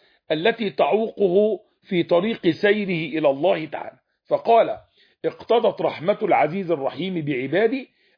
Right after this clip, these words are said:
أن شرع لهم من الصوم ما يذهب فضول الطعام والشراب، ويستفرغ من القلب أخلاط الشهوات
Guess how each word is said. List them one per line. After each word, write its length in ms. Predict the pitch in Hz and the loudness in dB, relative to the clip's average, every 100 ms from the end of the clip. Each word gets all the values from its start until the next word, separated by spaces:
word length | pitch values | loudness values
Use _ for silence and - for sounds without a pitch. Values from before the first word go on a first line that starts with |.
| - | -2
أن 120 | 175 | -2
شرع 360 | 151 226 240 185 | 2 4 4 4
لهم 320 | 220 214 196 | 4 2 0
من 120 | 175 | -4
الصوم 480 | 165 - 220 220 208 | -6 -6 -2 -2 -2
ما 280 | 175 175 175 | -4 0 0
يذهب 640 | 165 214 175 156 208 214 202 | 0 -2 -4 -4 -2 -2 -4
فضول 500 | 156 147 185 214 180 | -4 -6 0 0 0
الطعام 720 | - 139 156 196 180 196 180 _ _ | 0 2 4 4 2 -8 -14 _ _
والشراب، 500 | - 233 - 143 110 - _ _ _ - _ | -6 -6 -4 -2 -4 -6 _ _ _ -20 _
ويستفرغ 840 | 165 175 165 - 185 - 190 269 240 | 2 4 2 0 -2 0 -4 0 -2
من 180 | 220 190 | 0 -2
القلب 520 | 170 - 226 233 190 | -4 0 -2 0 -4
أخلاط 640 | 190 147 - 180 226 220 | -4 -4 -2 2 2 2
الشهوات 720 | 175 - 185 160 165 214 214 | -6 -4 -2 2 4 4 2